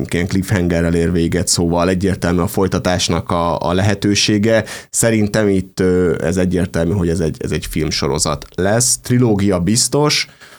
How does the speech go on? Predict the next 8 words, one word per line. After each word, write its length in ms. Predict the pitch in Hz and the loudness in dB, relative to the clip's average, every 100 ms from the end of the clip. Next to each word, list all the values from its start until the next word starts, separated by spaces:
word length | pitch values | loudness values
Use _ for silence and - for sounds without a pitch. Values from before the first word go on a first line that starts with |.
| _ - | _ -6
úgyhogy, 520 | - 107 - 110 101 104 | -2 -2 0 0 2 2
ö, 220 | 104 104 | 4 4
én 180 | 92 107 | 2 2
bízom 320 | 120 107 98 | 2 2 2
benne, 320 | 98 101 104 | 2 2 2
hogy 500 | 95 90 95 92 - | 2 2 2 0 -2
Holland, 580 | - - 98 92 90 90 | -6 -2 0 2 2 2
ö, 140 | 90 | 2